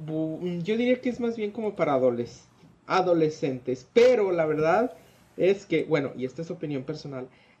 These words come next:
esta serie está tan bien producida, yo creo que cualquier persona de cualquier edad la puede disfrutar, especialmente por todos los, los valores y la temática,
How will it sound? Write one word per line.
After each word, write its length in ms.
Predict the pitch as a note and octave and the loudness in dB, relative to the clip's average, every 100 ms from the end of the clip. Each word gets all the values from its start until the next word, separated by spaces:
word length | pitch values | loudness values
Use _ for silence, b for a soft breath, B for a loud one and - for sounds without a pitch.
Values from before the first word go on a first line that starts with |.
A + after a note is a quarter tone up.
| _ | _
esta 440 | D#3+ E3+ E3+ - A3+ | 2 2 2 0 -2
serie 480 | - F#3 F3 F#3 | 2 2 4 4
está 320 | D#3+ D#3 D3+ - | 2 -4 -10 0
tan 340 | D#3 D3 D#3+ | 2 2 0
bien 280 | D#3 D#3+ D#3+ | -2 -2 -2
producida, 680 | F3+ E3+ C#3 - C#3 C#3+ E3 | -2 -2 -2 -2 0 4 2
yo 200 | E3 D3+ | 2 -2
creo 160 | D3+ | -2
que 140 | C3+ D3 | -4 -2
cualquier 420 | C#3+ C3 C#3 B2 | -2 0 2 2
persona 340 | C3+ - C3 | 0 -6 0
de 120 | B2 B2 | 0 0
cualquier 340 | B2+ - A#2+ | -4 2 4
edad 240 | A#2+ A2+ A#2 | 4 4 2
la 140 | A#2+ | -2
puede 320 | - B2+ A2+ | -2 -4 -2
disfrutar, 540 | A2 A#2 - B2 A2+ B2 | -4 -6 -6 -6 0 0
especialmente 640 | A2+ - B2+ A#2 A#2 - | 0 -2 0 2 0 -2
por 200 | - B2 | -6 -6
todos 380 | - A#2+ A2+ A#2+ | 0 0 2 2
los, 500 | A#2+ A#2+ A2+ - - B B B B | 4 2 0 -6 -16 B B B B
los 220 | C3 C3 | 2 4
valores 680 | B2+ B2+ C3+ C#3 C#3 C#3+ D3 | 6 6 6 8 8 6 4
y 80 | C3+ | 0
la 140 | B2 | 2
temática, 800 | B2 A#2+ A#2+ - - C3+ C3+ D#3 | 0 0 0 -2 0 2 2 0